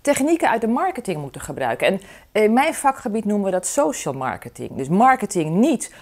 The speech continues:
omdat jij winst wil maken en de ander iets wil, eh, verkopen, maar marketing omdat je de ander wil brengen tot een gedrag wat, eh, vanuit sociaal oogpunt wenselijk is. Eh, dus wat je dan zou moeten doen is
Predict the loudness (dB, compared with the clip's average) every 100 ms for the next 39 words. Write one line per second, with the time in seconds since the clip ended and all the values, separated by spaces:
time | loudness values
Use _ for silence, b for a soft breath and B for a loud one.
0 | B B 4 4 4 6 6 6 2 0
1 | 0 -2 -4 -2 -2 -4 -8 -8 -6 -4
2 | -2 0 0 -2 -8 -10 -8 -6 -6 -10
3 | -14 -14 -16 -18 -6 4 6 6 4 0
4 | B B B B 2 4 6 4 4 -2
5 | -4 -2 -2 -2 -2 -2 -2 -2 -2 -2
6 | 0 0 0 -4 -8 -12 -16 -10 -4 -4
7 | -6 -18 b b b 4 4 2 -4 0
8 | 0 -2 -6 -4 -4 -4 -8 -2 4 4
9 | 4 2 2 2 2 -4 -8 -8 -14 b
10 | 0 0 0 -2 -6 -8 -12 -16 -18 -20
11 | -20 _ _ -20 -18 -6 -4 -2 -4 B
12 | B B 2 2 2 2 2 0 -2 -6
13 | -6 -4 -4 -4 -4 -4 -6